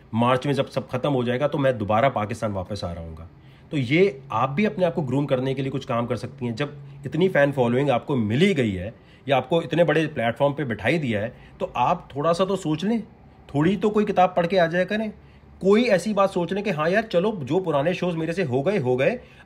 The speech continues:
अब जो मैं काम करूँ उसमें तो कुछ मेरे फलसफा, कुछ ऐसी चीज़, कुछ नहीं। अब मॉर्निंग शो की जो इतनी बड़ी सोशल मीडिया टीम है, उससे कहा जाएगा कि वकार जका के इस वीडियो के नीचे जहाँ जहाँ ये कहीं वीडियो आए,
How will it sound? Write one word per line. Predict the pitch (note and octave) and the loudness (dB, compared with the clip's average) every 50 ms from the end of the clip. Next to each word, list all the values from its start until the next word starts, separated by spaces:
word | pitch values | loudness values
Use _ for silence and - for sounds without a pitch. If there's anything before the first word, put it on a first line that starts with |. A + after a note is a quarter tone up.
| - | 0
अब | G3+ B3+ C4 C4 A3 | 0 0 0 0 0
जो | D4 D4 | 2 4
मैं | C#4+ C4 | 4 4
काम | - G3+ F#3+ F#3+ F3+ | 4 2 -2 0 0
करूँ | F3+ F3+ A3+ B3+ | 0 -2 -2 -2
उसमें | A3+ F#3 E3+ - G3+ A3 A3 | -4 -6 -6 -4 -4 -2 -2
तो | B3 A#3 | -2 -4
कुछ | A#3 - G#3+ G#3+ - | -2 -2 -4 -4 -2
मेरे | F3+ F#3 F#3+ G3+ G#3+ G#3 - - - - - - | -2 -2 0 0 -2 -2 -4 -8 -16 -18 -12 -8
फलसफा, | D3+ D#3+ D#3 - F3 E3+ - F3 F3 | -8 -8 -6 -6 -8 -4 -4 -4 -4
कुछ | E3+ - E3+ E3+ - - - C#3+ | -4 -6 -10 -10 -12 -12 -10 -10
ऐसी | C#3 - F3 D#3+ | -10 -8 -10 -10
चीज़, | - - E3+ E3 D#3+ - - - - - - - - | -10 -10 -10 -10 -12 -14 -18 -20 -20 -20 -20 -14 -10
कुछ | - A#3+ - C#4+ | -8 -6 -6 -6
नहीं। | D4 D4 C#4+ - - _ - - - | -6 -8 -10 -14 -20 _ -12 -6 -4
अब | B2+ B2 | -2 -2
मॉर्निंग | B2 A#2 A#2+ A#2+ - D3 E3 E3+ | 0 0 0 0 0 0 -2 -2
शो | - D#3 C#3+ | -2 -2 -2
की | C3+ - D3 | -2 -2 -2
जो | C3+ C#3 | -4 -4
इतनी | C#3+ - C#3+ | -2 -2 -2
बड़ी | C3 C#3 C#3 C3 | -2 -2 -2 -2
सोशल | - A#2+ A#2 - - B2+ | -2 -4 -6 -4 -4 -4
मीडिया | B2+ A#2+ A#2+ B2+ | -2 -2 -2 -2
टीम | A2 G#2+ G#2+ A2 | -2 -2 -2 0
है, | B2 C3 | 0 -2
उससे | B2+ - C3 - | -2 -4 -6 -6
कहा | - F#2 A2 A2 | -4 -4 -4 -2
जाएगा | G2+ G2+ G2 G2 B2+ B2 | -2 -4 -4 -2 -4 -4
कि | C3+ | -4
वकार | A2+ G2 F2+ - B2 C3+ C#3+ C3 | -6 -8 -8 -6 -4 -2 -2 -2
जका | A#2 A2+ - A#2+ | -2 -4 -4 -4
के | - - C#3+ C#3 C3+ - - - - | -2 -2 -4 -4 -4 -8 -14 -16 -14
इस | - - A#2 | -10 -4 -2
वीडियो | A#2 A#2+ C3 C#3+ C#3+ | -2 0 2 2 2
के | C3+ B2 | 2 2
नीचे | A2 G#2+ - C3+ | 0 0 -2 -4
जहाँ | G#2+ G2 C3 D3+ E3+ D#3+ | -4 -4 -2 -2 -2 -2
जहाँ | D3 D3 E3 E3 | 0 0 0 0
ये | D#3 C#3 | -2 -2
कहीं | - C#3+ C#3 C#3 A#2+ | -2 0 0 0 -2
वीडियो | A2 G#2+ G#2 A#2 B2 A#2+ | -2 -4 -2 -2 0 0
आए, | B2 C3+ D3+ | 0 0 -2